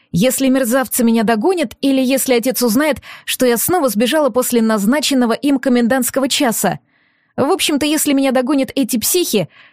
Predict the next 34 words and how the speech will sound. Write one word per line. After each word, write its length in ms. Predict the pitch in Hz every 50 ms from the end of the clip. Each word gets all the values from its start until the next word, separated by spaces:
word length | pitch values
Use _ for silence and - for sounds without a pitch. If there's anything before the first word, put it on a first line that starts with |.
| _ _
отец 340 | - 269 285 370 359 - -
точно 300 | - 359 - - 269 247
узнает, 320 | 233 208 269 311 294 226
где 320 | 233 202 196 175 208 302 302
проводит 420 | - 247 240 233 254 240 247 247
ночь 240 | 247 254 240 - 247
его 140 | 240 247 240
дочурка. 580 | 262 269 - - 339 294 214 - 214 175 143 - _ _ _ _ _ _ _ _ _ _ _ _
Очень 320 | - 269 190 - - 190 170
плохо. 460 | 196 208 190 180 - 185 156 156 - _ _ _ _ _ _ _
Просто 380 | - 254 247 262 262 - - 285
отвратительно. 840 | 277 254 269 302 311 311 - 247 - - 196 185 180 170 160 - 165 - _ _ _ _ _ _ _ _ _ -
До 220 | 196 185 294 220
припаркованной 680 | 233 285 220 269 262 254 - 349 339 294 285 269 254
за 140 | 233 226 262
углом 260 | 254 240 247 269 247
машины 380 | 240 247 247 240 - 381 359 302
остаётся 500 | 262 - - 262 269 294 294 - - 240
совсем 400 | - 240 214 - - 262 240 226
чуть-чуть. 540 | - 277 247 - - 320 277 196 - - - - - - - - _ _ -
Я 180 | 208 226 233
дёргаю 400 | 208 262 294 277 226 214 240 233
дверь, 420 | 202 175 208 202 269 330 359 320 - _ _ _ _ _ _ -
вваливаюсь 600 | 202 208 202 202 285 294 277 247 269 262 - -
на 100 | 247 240
водительское 580 | 247 233 254 247 233 226 202 - - 220 208
сиденье, 480 | 208 - 220 208 220 330 339 330 302 233
тут 180 | - 320 311 240
же 100 | 254 254
завожу 360 | 202 240 233 240 220 240 233
мотор 340 | 233 226 - - 339 339 -
и 80 | 285 277
блокирую 540 | 220 254 254 247 - 285 277 269 269 269
двери. 420 | 214 226 247 247 220 202 175 135